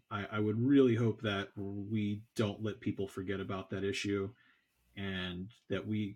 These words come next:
we keep pushing that. And 'cause I think a lot of people are forever, are forever changed by it. And maybe a lot of them are going to be forever motivated by what they saw.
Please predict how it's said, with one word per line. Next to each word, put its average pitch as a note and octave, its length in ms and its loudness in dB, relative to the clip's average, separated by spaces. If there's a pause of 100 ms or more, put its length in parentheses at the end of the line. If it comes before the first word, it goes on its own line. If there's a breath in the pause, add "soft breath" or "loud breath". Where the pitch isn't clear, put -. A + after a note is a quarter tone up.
we G#2+ 80 0
keep G#2 260 -4
pushing G2 400 -4
that. F#2 300 -8
And A2 100 -6
'cause G#2 140 -6
I G2+ 80 -4
think A2 160 -4
a A2 60 -2
lot A2 240 0
of G#2 100 -2
people G#2 460 -2
are G#2 140 -4
forever, G2 640 -2 (680)
are D#3+ 100 6
forever E3 400 10
changed C#3+ 460 2
by D#3+ 220 6
it. D#3+ 180 2 (920)
And B2+ 220 4
maybe B2+ 400 10
a B2 80 0
lot A#2+ 220 4
of G#2+ 60 4
them A2 260 2
are G2 80 0
going G#2 260 2
to G#2+ 100 -4
be G2 220 -2
forever F#2+ 420 -2
motivated F#2+ 800 -6 (440)
by G2 260 0
what F#2 240 -4
they - 160 -4
saw. F2+ 340 -4